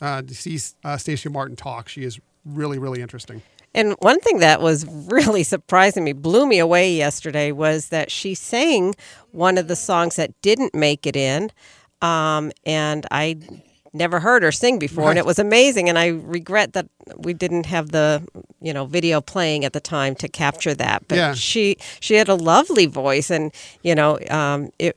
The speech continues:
Speaker 2: was kind of, it was the Mary Poppins song that was to be sung, um, as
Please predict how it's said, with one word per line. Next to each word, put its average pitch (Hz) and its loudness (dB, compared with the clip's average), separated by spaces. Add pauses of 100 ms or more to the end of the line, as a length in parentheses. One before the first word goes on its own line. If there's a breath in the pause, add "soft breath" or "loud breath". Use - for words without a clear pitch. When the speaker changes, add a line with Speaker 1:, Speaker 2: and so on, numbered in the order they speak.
Speaker 2:
was 160 0
kind 190 0
of, 180 0
it 165 0
was 170 2
the 165 0
Mary 190 6
Poppins 190 0
song 160 0 (460 loud breath)
that 160 0
was 165 -2
to - -6
be 165 2
sung, 160 0 (100)
um, 143 -4 (440)
as 160 2